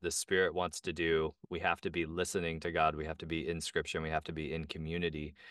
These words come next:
And it's from that posture and from that place that we'll know what to do, you know, and, and, uh, because the Spirit will lead us. Um, Doctor Pucci, as we, uh, you know, have some pivots within this own podcast, I'm so grateful to you,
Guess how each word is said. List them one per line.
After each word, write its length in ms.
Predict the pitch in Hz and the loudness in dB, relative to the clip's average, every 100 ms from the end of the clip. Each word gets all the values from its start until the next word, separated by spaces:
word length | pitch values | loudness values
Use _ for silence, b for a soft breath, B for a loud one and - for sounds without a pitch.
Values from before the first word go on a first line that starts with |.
| B B B - | B B B 0
And 320 | 95 90 85 | 4 4 4
it's 360 | 85 87 - - | 4 2 0 2
from 220 | 107 95 | 4 6
that 220 | 92 87 - | 4 2 2
posture 440 | 90 85 - 82 | 2 2 0 -2
and 120 | 80 | 0
from 160 | 90 78 | -2 -2
that 200 | 73 - | -2 -4
place 380 | - 101 85 - | 4 4 4 2
that 280 | 73 73 - _ _ _ _ _ 95 101 | 0 0 -4 _ _ _ _ _ -14 -4
we'll 200 | 107 107 | 6 6
know 220 | 110 131 | 8 8
what 180 | 104 87 | 8 6
to 120 | 98 | 4
do, 240 | 80 69 - - | -2 -2 -6 -10
you 180 | - 95 | -2 0
know, 260 | 80 82 95 - | 2 0 -2 2
and, 500 | 90 87 85 85 87 | 4 4 2 -2 0
and, 600 | 87 87 85 85 85 - | 2 2 2 0 -2 -4
uh, 280 | - 85 80 | 0 2 2
because 360 | 80 85 92 80 | 0 0 0 0
the 120 | 80 | -4
Spirit 320 | - 90 80 | 2 4 4
will 140 | 80 78 | 2 -2
lead 200 | 82 76 | -2 -2
us. 280 | 73 - - B B B B | -4 -6 -10 B B B B
Um, 440 | 101 101 92 90 90 - _ _ - | 6 6 6 4 -2 -4 _ _ -4
Doctor 280 | 101 107 110 | 2 4 4
Pucci, 380 | 110 107 107 98 | 4 4 6 6
as 160 | 98 98 | 6 2
we, 520 | 104 107 101 101 87 | 2 2 2 2 2
uh, 460 | 92 87 85 85 - - | 4 4 4 0 -2 -8
you 140 | 107 92 | -6 -2
know, 260 | 82 85 - | 0 0 0
have 200 | 104 92 | 0 4
some 200 | 117 95 | 2 2
pivots 460 | - 113 101 - | 6 8 8 6
within 280 | 98 90 101 | 4 4 4
this 200 | 95 87 - | 2 0 0
own 220 | 95 90 | -2 0
podcast, 640 | - 92 - 92 87 - | 2 2 4 2 2 0
I'm 160 | 87 90 | -2 0
so 200 | - 92 | 4 4
grateful 400 | 80 92 82 92 | 6 4 4 0
to 120 | - | -2
you, 560 | 90 87 90 87 85 | -4 0 4 4 4